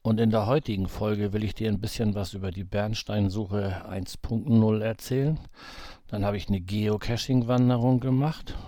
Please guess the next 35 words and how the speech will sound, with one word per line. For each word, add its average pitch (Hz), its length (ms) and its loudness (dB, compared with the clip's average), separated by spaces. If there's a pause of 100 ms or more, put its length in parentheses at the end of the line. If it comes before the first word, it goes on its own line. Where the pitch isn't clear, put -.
(540)
Und 107 160 2
am 101 160 4
letzten 123 340 2
Wochenende 131 580 4
war 117 160 4
ich 101 160 -2
auf - 140 -4
einem 95 300 0
Hamburg-Trip 131 580 -2 (100)
mit 110 160 0
der 110 120 0
Liebsten. - 460 -8 (1200)
Aber 151 460 4
von 143 220 4
vorne. 90 500 2 (840)
Am 107 200 2
Samstag, 110 680 0
den 92 340 -4
achten - 440 -4
elften, 104 520 -4
war 110 120 -2
ich - 120 -6
auf - 200 -6
Bernsteinsuche. 90 1120 -2 (640)
Das 104 320 -2
habe 113 160 4
ich 98 240 -4
letztes 117 340 -2
Jahr 104 140 4
auch 120 120 0
schon 147 160 2
ein 135 40 4
paar 139 180 6
Mal 131 220 6
gemacht. 127 560 2